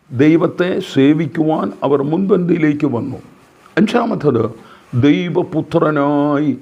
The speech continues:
അവർ കാത്തിരുന്നവരായിരുന്നു. അതെ, കർത്താവ് രണ്ടാമത് വരും എന്നുള്ള ആ പ്രത്യാശ അവർക്കുണ്ടായിരുന്നു. പ്രത്യാശയുടെ ഒരു ലേഖനമാണ് തെസ്സലോനിക്ക ലേഖനം. അവര്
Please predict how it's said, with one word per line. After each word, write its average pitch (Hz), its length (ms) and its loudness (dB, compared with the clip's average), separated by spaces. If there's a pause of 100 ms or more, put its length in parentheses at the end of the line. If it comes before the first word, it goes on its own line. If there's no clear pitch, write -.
(140)
അവർ 120 200 0
കാത്തിരുന്നവരായിരുന്നു. 123 1400 0 (400)
അതെ, 139 240 0 (540)
കർത്താവ് 185 460 -2 (120)
രണ്ടാമത് 156 680 -2
വരും 123 340 -2 (160)
എന്നുള്ള 139 580 0 (360)
ആ 190 200 0
പ്രത്യാശ 185 920 -4
അവർക്കുണ്ടായിരുന്നു. 110 1000 -4 (580)
പ്രത്യാശയുടെ 214 840 -2 (100)
ഒരു 131 120 2
ലേഖനമാണ് 127 760 -2 (100)
തെസ്സലോനിക്ക 131 560 0
ലേഖനം. 98 420 -2 (520)
അവര് 139 440 0